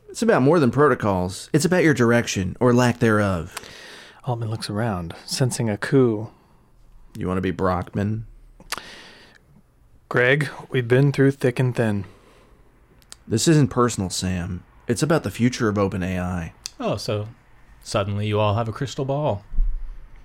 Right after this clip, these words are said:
Speaker 2: That was nice sarcasm there.
Speaker 1: Mm, solid.
Speaker 3: Thanks.
Speaker 1: It's not about predicting the future, Sam. It's about responsibility, something you've been neglecting.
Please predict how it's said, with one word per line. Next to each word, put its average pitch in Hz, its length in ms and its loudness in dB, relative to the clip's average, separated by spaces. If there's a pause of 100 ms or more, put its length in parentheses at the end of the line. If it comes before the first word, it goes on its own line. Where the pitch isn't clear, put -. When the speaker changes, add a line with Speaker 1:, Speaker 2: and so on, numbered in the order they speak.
(120)
Speaker 2:
That - 640 -18
was - 300 -10
nice 113 200 -2
sarcasm 117 540 -6
there. 120 160 -10 (160)
Speaker 1:
Mm, 101 460 -4
solid. 92 380 -4 (180)
Speaker 3:
Thanks. - 540 -8
Speaker 1:
It's 123 140 0
not 151 160 2
about 139 260 2
predicting 135 340 4
the 123 60 6
future, 143 400 4
Sam. 110 460 2 (160)
It's 147 160 2
about 180 180 4
responsibility, 147 840 4
something 156 420 4
you've 160 180 6
been 143 180 4
neglecting. 135 760 0